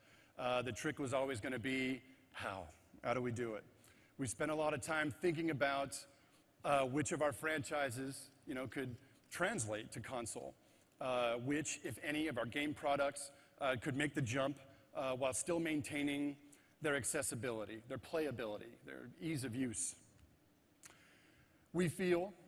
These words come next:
we know, in partnership with Sony, that we have our game. So I'm very pleased tonight to announce the game that Blizzard Entertainment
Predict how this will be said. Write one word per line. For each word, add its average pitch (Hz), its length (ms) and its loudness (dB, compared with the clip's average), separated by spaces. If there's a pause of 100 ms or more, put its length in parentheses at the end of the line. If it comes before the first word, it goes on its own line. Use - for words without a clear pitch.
(220)
we 160 160 4
know, 135 380 0 (580)
in 131 140 -4
partnership 156 600 0
with 127 140 -4
Sony, 113 380 -4 (380)
that 135 140 -2
we 139 140 0
have 117 240 2
our 110 80 2
game. 107 300 -2 (540)
So 131 120 -6
I'm 123 80 -2
very 147 220 2
pleased 156 420 2
tonight 127 380 0 (580)
to 139 400 0 (160)
announce 131 720 0 (400)
the 135 80 0
game 156 460 2
that 127 140 -2
Blizzard 151 280 2
Entertainment 135 560 -2